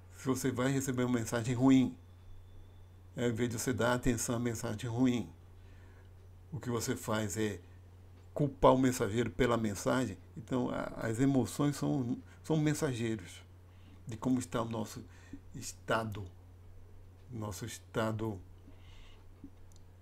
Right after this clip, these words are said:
é, psicológico, né? Então, continuando. E ela fala que, enquanto isso, está havendo uma revolução na biologia,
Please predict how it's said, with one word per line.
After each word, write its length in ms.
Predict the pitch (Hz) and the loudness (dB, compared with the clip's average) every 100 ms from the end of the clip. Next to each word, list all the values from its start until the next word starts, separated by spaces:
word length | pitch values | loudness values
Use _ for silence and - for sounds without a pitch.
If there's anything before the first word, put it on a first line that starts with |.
| - - - - - - - - - | -20 -20 -20 -20 -20 -20 -20 -14 -6
é, 680 | 120 113 110 107 107 101 92 - - - - - - - - - - - - - - | -2 0 0 0 -2 -4 -8 -16 -20 -20 -20 -20 -20 -20 -20 -18 -18 -18 -20 -12 -2
psicológico, 920 | 135 - 143 127 110 - - - - 110 | -2 2 2 4 2 -2 -10 -14 -16 -8
né? 220 | 113 123 - - - - - - | -4 -6 -8 -20 -20 -20 -18 -10
Então, 200 | - 135 - | -4 -4 -4
continuando. 600 | - 139 - 143 123 95 - - - - - - | -4 -4 -2 -2 0 -2 -8 -20 -20 -20 -20 -8
E 140 | 131 147 | -4 0
ela 200 | 170 196 | 0 -2
fala 240 | 139 127 | -2 -2
que, 120 | 127 | -4
enquanto 320 | 139 156 160 156 | -4 -4 -4 -4
isso, 320 | 190 - 165 - - 143 | -4 -6 -10 -12 -14 -14
está 320 | - - 143 | -6 2 2
havendo 300 | 127 139 135 | 2 0 2
uma 160 | 135 | 0
revolução 720 | 120 135 143 127 120 110 117 110 | 2 2 2 0 -4 -6 -4 -4
na 120 | 104 | -4
biologia, 920 | 101 104 95 90 107 123 139 139 | -4 -6 -6 -4 -2 2 4 2